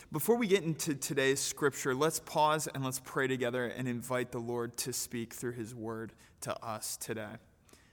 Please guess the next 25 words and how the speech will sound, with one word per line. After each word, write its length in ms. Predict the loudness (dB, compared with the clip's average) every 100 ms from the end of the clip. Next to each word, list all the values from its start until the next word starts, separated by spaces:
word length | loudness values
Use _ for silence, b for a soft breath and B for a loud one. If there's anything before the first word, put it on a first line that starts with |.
| b b b -4
Jesus, 480 | 2 4 4 0
we 100 | 0
know 160 | 2 4
that 120 | 4
you 140 | 2 2
are 80 |
the 120 | 2 0
source 640 | -2 2 4 4 0 -4 -4
of 160 | -4 -4 -2
all 580 | 2 4 4 2 -4 -12
wisdom. 640 | -2 0 0 -2 -6 -6 -12 -20 -20 -20 _ _ _ _ _ _ _ _ _ _
And 100 | 0
we 80 | 4
know 140 | 4 4
that 120 | 4
you 140 | 2
are 100 | 2
calling 560 | 0 -4 0 0 0 -2
out 340 | 0 0 0 -4 -14 -20 -20 -20 -16
to 140 | -6 -2
your 260 | 2 2
children 540 | 2 0 0 0 -2 -2
and 160 | -2
your 180 | 0 0
disciples 920 | 0 -4 -2 -2 -2 -4 -8 -10 -14